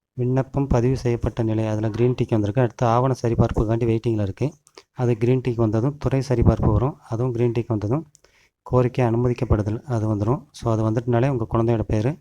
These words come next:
உங்க ரேஷன் கார்டில் ஆட் ஆயிரும். இந்த கோரிக்கை உங்களுக்கு ரொம்ப நாளா வெயிட்டிங்கில் இருக்கு, குழந்தை பேரு உங்க ரேஷன் கார்டுலயே ஆட் பண்ணல அப்படின்னா, நீங்க ஒருவேளை தாலுகா ஆஃபீஸில் போய் இதை பத்தி கேட்க போறீங்கன்னா, நீங்க ஆன்லைனில் உங்க குழந்தைய ஆட் பண்றதுக்கான,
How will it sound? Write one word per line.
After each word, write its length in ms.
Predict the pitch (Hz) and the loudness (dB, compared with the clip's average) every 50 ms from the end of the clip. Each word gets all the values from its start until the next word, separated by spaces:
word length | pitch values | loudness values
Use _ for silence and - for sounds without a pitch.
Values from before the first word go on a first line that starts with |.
| _ _ - | _ _ -6
உங்க 120 | 117 107 110 110 | -4 -2 0 0
ரேஷன் 240 | 113 107 - 127 110 | -2 -2 -2 -2 -2
கார்டில் 200 | 113 107 113 113 107 | -2 0 0 0 0
ஆட் 140 | 104 107 104 | 0 0 0
ஆயிரும். 260 | 101 98 101 127 170 - _ _ _ _ _ _ _ _ _ _ _ _ _ _ _ _ _ _ _ - | 0 0 0 -2 -2 -4 _ _ _ _ _ _ _ _ _ _ _ _ _ _ _ _ _ _ _ -2
இந்த 100 | 120 117 113 | -2 0 0
கோரிக்கை 420 | - 123 127 135 135 131 - 135 135 | 2 4 4 4 4 2 0 -2 0
உங்களுக்கு 320 | 131 123 120 120 117 - 117 | 2 2 2 0 0 0 0
ரொம்ப 180 | 110 110 113 | 0 0 0
நாளா 220 | 117 120 120 123 131 | 0 2 2 0 0
வெயிட்டிங்கில் 400 | 120 117 117 - 123 120 113 110 | 0 0 -2 -2 -2 -2 -2 -2
இருக்கு, 200 | 98 - 117 110 | -4 -4 -6 -6
குழந்தை 300 | - - 113 113 117 127 | -4 -2 -2 -2 -2 -2
பேரு 240 | - - 113 113 123 | -2 -2 0 0 0
உங்க 140 | 120 110 110 | 0 0 -2
ரேஷன் 280 | 110 107 - - 120 | -2 -4 -4 -2 -2
கார்டுலயே 220 | 113 113 117 117 110 | -2 0 0 0 0
ஆட் 180 | 110 113 - - | -2 -2 -4 -2
பண்ணல 280 | 120 110 110 107 104 | 0 0 0 0 0
அப்படின்னா, 280 | 104 98 101 101 117 135 143 - _ _ _ _ _ - | -2 -2 0 0 -2 -2 -4 -6 _ _ _ _ _ -2
நீங்க 160 | - 117 113 113 | 2 2 4 4
ஒருவேளை 320 | 110 110 110 110 110 123 - - | 4 4 4 4 4 2 2 0
தாலுகா 320 | - 117 120 127 131 127 123 | 0 0 2 2 2 0 0
ஆஃபீஸில் 300 | 113 113 - - 113 107 | 0 -2 -2 -2 0 0
போய் 140 | 120 127 | 2 2
இதை 120 | 120 110 107 | 2 0 0
பத்தி 220 | 113 107 - 123 117 | -2 -4 -4 -4 -2
கேட்க 240 | - 120 123 - 127 | -2 -2 -2 -2 0
போறீங்கன்னா, 380 | 110 107 101 95 95 98 113 135 160 - _ _ - - - _ _ _ _ _ - | 0 0 0 0 -2 -2 -2 -4 -4 -8 _ _ -20 -20 -20 _ _ _ _ _ 0
நீங்க 180 | 127 123 127 131 127 123 127 120 | 0 2 4 4 2 2 2 0
ஆன்லைனில் 480 | 113 120 135 143 139 131 120 113 110 123 143 147 - | 0 0 2 2 2 2 2 2 2 0 0 -2 -2
உங்க 180 | 123 113 113 | -4 -4 -2
குழந்தைய 360 | 110 - 117 120 123 131 123 117 | 0 0 0 2 2 2 2 0
ஆட் 180 | 117 120 - | 0 -2 -2
பண்றதுக்கான, 540 | - 127 113 113 113 110 - - 110 104 110 | -2 -2 -2 -2 -2 -4 -2 -2 -2 0 0